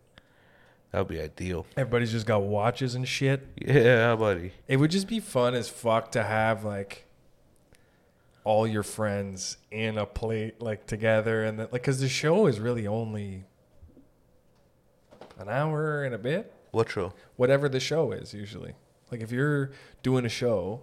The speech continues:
Speaker 1: Yeah.
Speaker 2: it's really only, like, max two hours.
Speaker 1: Max two hours, yeah.
Speaker 2: Like, you have a whole day.
Speaker 1: Yeah, but sometimes those, it turns into, like, an eight-hour shift. Like, driving two hours to a gig.
Speaker 2: Yeah.
Speaker 1: Spending two and a half hours there,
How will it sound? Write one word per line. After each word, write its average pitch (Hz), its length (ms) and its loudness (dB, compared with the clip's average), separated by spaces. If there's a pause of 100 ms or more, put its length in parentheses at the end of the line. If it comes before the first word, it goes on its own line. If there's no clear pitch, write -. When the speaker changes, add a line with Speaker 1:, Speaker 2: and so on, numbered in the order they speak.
Speaker 1:
Yeah. 104 260 2 (220)
Speaker 2:
it's 117 200 -8
really 131 320 2
only, 123 320 0
like, 107 300 -2
max 127 680 -4
two 123 240 -2
hours. 117 240 4
Speaker 1:
Max 101 260 -4
two 107 160 0
hours, 95 360 2
yeah. 104 420 0
Speaker 2:
Like, 110 180 -6
you 123 120 0
have 139 160 4
a 139 120 2
whole 151 220 2
day. 147 380 -2
Speaker 1:
Yeah, 127 100 8
but 131 140 2
sometimes 160 420 2
those, - 500 0 (360)
it 120 100 -2
turns 123 260 0
into, 120 200 -2
like, 113 140 4
an 101 100 -4
eight-hour 107 360 4
shift. - 500 -4 (720)
Like, 92 300 -2 (240)
driving 107 380 4
two 110 180 0
hours 95 300 4
to 101 120 -4
a 92 60 -4
gig. 92 460 -2
Speaker 2:
Yeah. 92 340 -4
Speaker 1:
Spending 104 460 0
two 107 160 -6
and 101 80 0
a 98 60 0
half 98 240 0
hours 92 300 0
there, 92 360 0